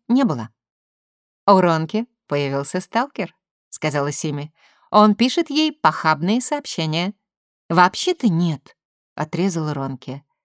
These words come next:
«Над этим лучше не шутить», нахмурилась Изабель, положив ладонь на руку Ронки. «Был у меня один сталкер.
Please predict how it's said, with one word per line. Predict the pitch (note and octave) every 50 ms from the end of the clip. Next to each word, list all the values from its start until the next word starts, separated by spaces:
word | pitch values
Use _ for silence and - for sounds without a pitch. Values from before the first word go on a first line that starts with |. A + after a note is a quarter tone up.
| _ _ _ _ _ _ _ _
«Над | - D3 D3 D3 C3+ B2
этим | C#3+ C#3+ - - E3 E3 D#3
лучше | C#3 C#3 C3+ - - - D#3
не | D3 D3 D3
шутить», | - - D#3 D3+ - A#3 A#3 - - - - _ _ _ _ _ _ _ _ _ _ _ -
нахмурилась | F3 F3 D#3+ - - E3+ D#3 D#3+ C#3+ C#3+ C#3 C#3 C3+ - - D3
Изабель, | B2+ C#3 C3 A#2+ B2 D3 D#3+ F#3 G3 G3+ _ _ _ _ _ _
положив | - D#3+ D3+ D3 C#3 B2+ D3+ C3+ - -
ладонь | C#3 C#3 C3 A#2+ B2 D3 D#3+ F#3 G3 G3 G3+ _ _ _ _ _
на | - D#3 D3+ C#3 C3 C3
руку | C#3 C3+ - - - C#3
Ронки. | B2 B2+ B2 A#2 A2+ A2 - - B2 B2 B2+ - _ _ _ _ _ _ _ _ _ _ _ _ _ _ _
«Был | D#3 D3+ C#3+ E3+ G#3+ C4 B3+ G#3
у | D3+
меня | C3+ B2+ C3 B2 A#2+ A#2+ A#2+ A#2+ A#2+ A2+ - -
один | C3+ C3+ C#3 C3+ C#3 C3 B2+ B2
сталкер. | - - - - C3 B2 A#2 - - - A#2+